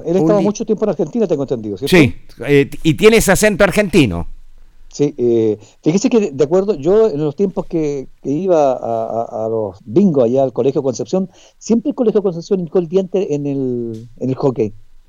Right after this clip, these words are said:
Speaker 1: Incluso
Speaker 2: Sí.
Speaker 1: su cam-, su, su cancha de, su gimnasio está adaptada para jugar hockey.
Speaker 2: Sí.
Speaker 1: Eh,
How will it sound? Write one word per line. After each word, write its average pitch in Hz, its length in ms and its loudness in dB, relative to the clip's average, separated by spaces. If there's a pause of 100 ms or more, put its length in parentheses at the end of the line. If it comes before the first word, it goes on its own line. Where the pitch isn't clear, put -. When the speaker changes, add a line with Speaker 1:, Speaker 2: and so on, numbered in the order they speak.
(200)
Speaker 1:
Incluso 208 440 2
Speaker 2:
Sí. - 60 -10
Speaker 1:
su 190 220 -2
cam-, 240 320 0
su, 175 280 0
su 143 180 -10
cancha 226 400 0
de, 147 680 0
su 214 160 0
gimnasio 202 640 0 (580)
está 214 360 0
adaptada 226 420 2
para 226 140 -2
jugar 226 240 2
hockey. 123 380 -6 (880)
Speaker 2:
Sí. 156 100 -2
Speaker 1:
Eh, 127 840 2